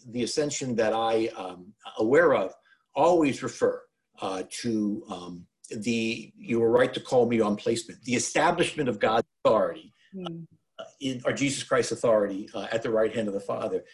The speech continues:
Speaker 1: The establishment of that authority is the establishment of that authority for the new creation, which is transfigured or transformed out of the old. So
Speaker 2: Mm.
Speaker 1: insofar as the question has to do, uh, with pointing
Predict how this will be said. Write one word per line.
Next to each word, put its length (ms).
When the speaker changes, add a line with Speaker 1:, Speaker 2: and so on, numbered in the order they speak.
Speaker 1:
The 60
establishment 520
of 60
that 160
authority 560
is 200
the 80
establishment 500
of 40
that 160
authority 580
for 600
the 140
new 200
creation, 640
which 200
is 100
transfigured 640
or 80
transformed 720
out 160
of 60
the 160
old. 240
So 160
Speaker 2:
Mm. 100
Speaker 1:
insofar 720
as 200
the 60
question 460
has 260
to 100
do, 460
uh, 200
with 220
pointing 320